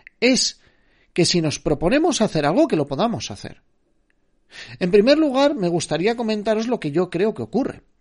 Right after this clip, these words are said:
Tengo la sensación, o parte por mí mismo, yo creo que, que es por donde viene esta sensación, mm, por cómo yo no logro mis objetivos o cómo me cuestan,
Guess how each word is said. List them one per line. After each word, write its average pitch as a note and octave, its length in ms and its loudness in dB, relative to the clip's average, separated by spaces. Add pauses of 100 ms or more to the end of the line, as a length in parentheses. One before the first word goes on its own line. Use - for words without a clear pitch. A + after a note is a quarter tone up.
(360)
Tengo D4 200 0
la D4 120 2
sensación, C#3 800 -4 (400)
o - 280 -12
parte F3 720 0
por F3 240 -2
mí F#3 140 -4
mismo, D#3+ 640 -6
yo C3 220 -8
creo E3 320 -2
que, C3+ 360 -4
que C#3 100 -4
es C3 100 -6
por D3 200 -4
donde D3 220 0
viene D3+ 240 0
esta C3 180 -6
sensación, C3 760 -4 (460)
mm, B2+ 380 -8
por A#2+ 340 -10 (440)
cómo E3 220 2
yo E3+ 160 4
no D#3 180 4
logro G3+ 360 4
mis C#3+ 220 -4
objetivos C#3 680 -4
o C3+ 80 -6
cómo E3 220 0
me C3+ 140 -2
cuestan, F3 600 -4